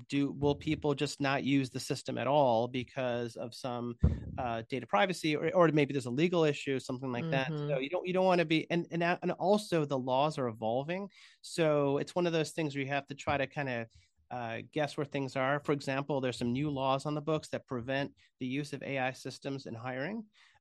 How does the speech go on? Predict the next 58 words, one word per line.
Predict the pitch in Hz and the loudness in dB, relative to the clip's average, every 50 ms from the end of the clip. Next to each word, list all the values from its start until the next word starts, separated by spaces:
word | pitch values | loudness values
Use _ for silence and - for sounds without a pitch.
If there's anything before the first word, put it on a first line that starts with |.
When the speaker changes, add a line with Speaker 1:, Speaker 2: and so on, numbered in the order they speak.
| _ | _
Speaker 1:
um, | - 143 139 139 139 135 135 135 131 127 127 123 123 127 | -8 -6 -4 -4 -4 -2 -4 -4 -4 -4 -4 -4 -4 -4
in | 135 127 | -6 -6
a | 131 | -6
couple | - - 151 - 143 | -4 -6 -6 -4 -6
Speaker 2:
Oh, | 170 | -6
Speaker 1:
states. | 175 170 139 156 | -6 -4 -2 -2
Speaker 2:
wow. | 156 175 160 - _ _ _ _ - | -2 -2 -4 -8 _ _ _ _ -8
Speaker 1:
And, | 135 131 127 127 - | -6 -4 -4 -2 0
uh, | 131 | 0
Speaker 2:
Interesting. | 131 127 127 127 120 - - _ - - _ _ _ _ _ _ | 2 2 2 0 -2 -6 -8 _ -20 -20 _ _ _ _ _ _
Speaker 1:
yeah, | 147 147 151 165 160 156 | 0 2 4 4 4 2
there's | 151 143 147 | 2 0 0
gonna | 160 156 147 | 0 0 0
be | 151 151 143 | 0 0 0
more | 139 139 139 143 147 | 0 0 0 0 0
pushback | 143 - 165 151 - - - 147 147 143 - 160 | 0 -2 -4 -4 -2 0 0 2 2 2 0 -2
on | 156 143 | -2 -2
that | 147 147 147 151 151 - - | 0 0 0 -2 -2 -4 -8
because, | 139 131 - - 139 131 131 123 - | -12 -12 -10 -8 -6 -6 -6 -6 -8
uh, | 104 - 123 123 120 120 117 _ | -8 -6 -6 -6 -6 -8 -8 _
people | 147 143 143 135 | -12 -10 -8 -8
don't | 135 131 127 123 | -6 -6 -4 -2
like, | 135 139 143 143 - - _ _ - - - - - - - | -2 -2 -2 -4 -6 -14 _ _ -20 -18 -16 -16 -16 -12 -6
uh, | - 127 123 120 123 123 123 123 123 | -2 -2 0 0 0 0 0 0 0
some | 127 - - 151 | 0 0 2 2
of | 147 143 | 2 2
the | 143 | 0
stuff. | - - 170 165 156 | 0 2 2 2 2
So | - - - 165 156 151 147 147 143 139 - _ _ _ _ _ _ _ _ _ | 2 0 4 6 6 8 8 6 4 2 -2 _ _ _ _ _ _ _ _ _
it | - 123 - - | -14 -12 -8 -4
makes | 165 170 165 160 - - | -2 -2 -2 -2 -4 -8
it | 175 | -8
a | 175 | -6
challenge, | - - 208 214 190 160 143 143 151 160 160 - - | -2 0 2 2 4 2 2 0 0 -2 -6 -8 -8
uh, | - 143 139 139 139 143 156 - - - | -6 -4 -2 0 2 2 2 0 0 -2
<laughs> | 160 - - | -4 0 2
and | 226 208 214 - 185 - - - 165 - - 156 | 2 2 2 0 0 0 -2 -6 -8 -4 0 0
you | 160 151 | 2 2
have | 165 160 160 | 2 0 0
to | - 160 | 0 -2
kind | 160 - 170 156 | 0 2 2 4
of | 151 131 - | 2 0 0
figure | - 170 170 160 156 | 0 2 4 4 4
out | 147 | 4
where | 151 147 | 4 0
things | 147 - 147 143 135 147 | 0 -2 -2 -2 0 2
are | 143 | 4
at. | 147 135 117 - | 4 2 4 4
So, | - 185 190 - | 4 2 2 4
so | - - | 2 4
that's | 185 180 202 220 214 - | 6 8 8 8 6 4
becoming | - 226 208 - 202 196 180 175 | 0 2 2 4 4 4 4 4
more | 160 160 160 160 160 | 4 4 4 4 4
and | 156 147 | 2 2
more | 151 151 147 147 | 2 0 0 -2
part | - - 151 147 139 | -2 -4 -4 -4 -4
of | 131 127 | -4 -2
the | 131 123 120 | -2 -2 -2